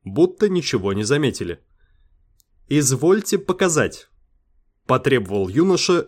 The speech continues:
сделав два шага к Снейру. "Что именно?" "Бумаги, которые вы спрятали". Его вытянутые руки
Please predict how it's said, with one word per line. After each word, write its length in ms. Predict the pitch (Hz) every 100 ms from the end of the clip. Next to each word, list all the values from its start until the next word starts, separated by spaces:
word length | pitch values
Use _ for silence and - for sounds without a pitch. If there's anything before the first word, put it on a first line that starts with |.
| -
сделав 580 | 135 90 98 156 180 123
два 300 | 98 110 143
шага 380 | - 104 104 110
к 80 | -
Снейру. 520 | 151 135 95 85 - _ _ _ _ _ _ _ _ -
"Что 440 | 113 - 135 143 139
именно?" 640 | 151 156 107 95 90 78 _ _ _ _ _ _ _ -
"Бумаги, 720 | 85 143 208 170 101 95 92 _
которые 500 | 127 120 160 190 185
вы 160 | 151 143
спрятали". 600 | - - 127 110 98 87 _ _ _ _ _ _ _ _ _ _ _
Его 600 | 98 92 120 151 156 - 135
вытянутые 720 | 139 165 143 127 - 110 101
руки 420 | 117 143 180